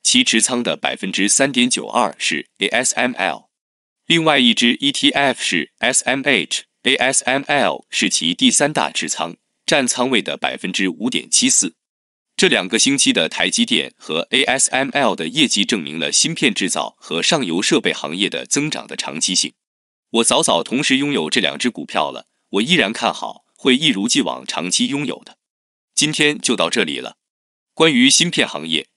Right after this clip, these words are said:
台积电和A S M L，我的频道已经讲很多了。我在去年的第六十五期和第四十八期都详细讲过A S M L。尤其想了解光刻机技术分类和光刻机行业的朋友们，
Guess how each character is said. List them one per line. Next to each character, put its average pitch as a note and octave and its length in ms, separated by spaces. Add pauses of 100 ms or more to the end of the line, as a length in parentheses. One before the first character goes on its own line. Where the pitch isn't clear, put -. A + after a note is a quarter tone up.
台 - 220
积 B2 160
电 F#2+ 240
和 - 380
A B2 100
S B2+ 280
M C3 200
L， A#2+ 320 (140)
我 E2+ 120
的 E2 80
频 E2+ 220
道 D2 320
已 D#2+ 120
经 F#2+ 160
讲 D#2 220
很 C2 220
多 F2+ 200
了。 - 140 (560)
我 A#2 140
在 C3+ 180
去 C3 160
年 G#2+ 180
的 G#2 140
第 A#2+ 160
六 C3 160
十 C3 140
五 A2+ 180
期 G#2 320 (160)
和 - 180
第 C#3 200
四 C#3 160
十 A#2 120
八 B2 200
期 B2+ 400
都 B2 180
详 D#2+ 240
细 G2+ 140
讲 - 200
过 - 300
A A2+ 140
S B2 260
M G#2+ 160
L。 E2+ 320 (560)
尤 D3+ 160
其 D#3+ 160
想 G2+ 160
了 A2 180
解 D#2 360
光 D3+ 200
刻 D3+ 160
机 C3+ 200
技 C#3 160
术 F#2+ 120
分 A2 200
类 F#2+ 200 (120)
和 G2+ 200
光 D#3+ 200
刻 E3 160
机 B2+ 180
行 E2 220
业 G#2+ 100
的 - 100
朋 D#2+ 200
友 D#2+ 100
们， B1 180